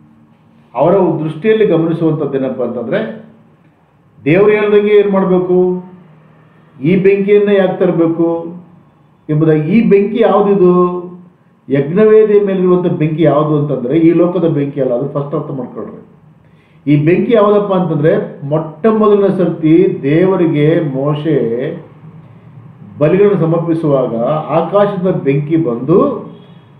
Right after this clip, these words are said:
ಆ ಒಂದು ಯಜ್ಞವನ್ನ, ಆ ಒಂದು ಬಲಿಗಳನ್ನ ದೇವರು ಸಂಪೂರ್ತಿಯಾಗಿ ದಹಿಸ್ಬಿಡ್ತಾರೆ. ಇದನ್ನು ಏಲಿಯನ ಕಾಲದಲ್ಲೂ ಕೂಡ ಉಂಟಾಗ್ತದೆ. ಏಲಿಯನ್ ಏನ್ ಮಾಡ್ತಾನೆ? ಅವನು ಬಾಳ್ ದೇವತೆಗಳಿಗೋಸ್ಕರವಾಗಿ ಚಾಲೆಂಜ್ ಮಾಡ್ತಾನೆ, ಯಾರ ದೇವ್ರು ನಿಜ,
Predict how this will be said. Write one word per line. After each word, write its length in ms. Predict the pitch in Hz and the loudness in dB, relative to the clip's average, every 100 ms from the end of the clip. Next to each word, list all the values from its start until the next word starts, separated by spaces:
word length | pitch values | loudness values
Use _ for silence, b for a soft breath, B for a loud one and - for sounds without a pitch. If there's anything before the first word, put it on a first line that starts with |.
| - - 131 | -20 -14 -2
ಆ 200 | 147 170 | 0 2
ಒಂದು 500 | 175 170 180 175 151 | 0 2 4 4 4
ಯಜ್ಞವನ್ನ, 640 | 147 151 165 196 180 165 | 2 0 0 0 2 0
ಆ 300 | 143 135 143 | -2 -2 0
ಒಂದು 600 | 151 147 147 139 131 - - - - 110 | 0 0 0 0 -2 -8 -20 -20 -18 -4
ಬಲಿಗಳನ್ನ 560 | 147 180 202 196 180 143 | 0 2 2 2 0 0
ದೇವರು 240 | 160 160 | 2 2
ಸಂಪೂರ್ತಿಯಾಗಿ 680 | 160 156 156 214 214 208 165 | 0 -4 -2 -2 0 2 2
ದಹಿಸ್ಬಿಡ್ತಾರೆ. 800 | 160 214 220 196 170 143 - - - _ _ _ _ _ _ _ _ _ _ _ _ _ _ _ _ _ - | 2 0 2 0 2 -2 -4 -14 -20 _ _ _ _ _ _ _ _ _ _ _ _ _ _ _ _ _ -2
ಇದನ್ನು 240 | 165 185 | 0 2
ಏಲಿಯನ 420 | 151 170 202 196 190 | 4 4 4 2 0
ಕಾಲದಲ್ಲೂ 380 | 180 180 175 | 0 0 0
ಕೂಡ 160 | 175 185 | 0 0
ಉಂಟಾಗ್ತದೆ. 840 | 165 151 151 151 123 110 - - | 0 0 -2 -2 -6 -8 -10 -4
ಏಲಿಯನ್ 260 | 143 185 180 | 0 2 2
ಏನ್ 180 | 175 175 | 2 2
ಮಾಡ್ತಾನೆ? 340 | 165 - 160 | 0 0 0
ಅವನು 500 | 151 165 226 - - b b b b - 107 | 2 0 -2 -6 -14 b b b b -12 -2
ಬಾಳ್ 340 | 143 190 196 | 0 2 2
ದೇವತೆಗಳಿಗೋಸ್ಕರವಾಗಿ 1600 | 180 180 180 170 165 165 165 - 165 156 151 156 180 - - - | 2 2 2 0 2 2 2 0 0 2 2 4 2 2 -4 -6
ಚಾಲೆಂಜ್ 340 | 147 190 214 185 | 0 2 2 0
ಮಾಡ್ತಾನೆ, 400 | 156 143 131 120 | 0 -2 -2 -2
ಯಾರ 420 | 135 180 202 180 | 0 2 2 2
ದೇವ್ರು 200 | 185 165 | 2 0
ನಿಜ, 220 | 156 147 | 0 0